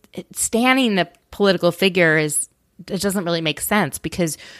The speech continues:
you wanna thank them for great things they've done, but you wanna keep pressure on them to keep doing good things, right?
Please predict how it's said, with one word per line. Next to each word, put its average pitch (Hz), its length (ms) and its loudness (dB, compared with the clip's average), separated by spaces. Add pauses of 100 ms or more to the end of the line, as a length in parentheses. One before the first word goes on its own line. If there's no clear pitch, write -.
(140)
you 196 100 -2
wanna 196 220 2
thank 254 340 -2
them 214 160 0
for 190 160 0
great 175 300 0
things 175 240 -4
they've 165 160 0
done, 202 180 2
but 170 140 -4
you 170 80 -2
wanna 165 220 2
keep - 360 -14
pressure - 380 2
on 156 100 2
them 156 180 0
to 170 120 -6
keep - 280 -10
doing 226 280 0
good 127 240 -4
things, 95 420 -6
right? 160 320 0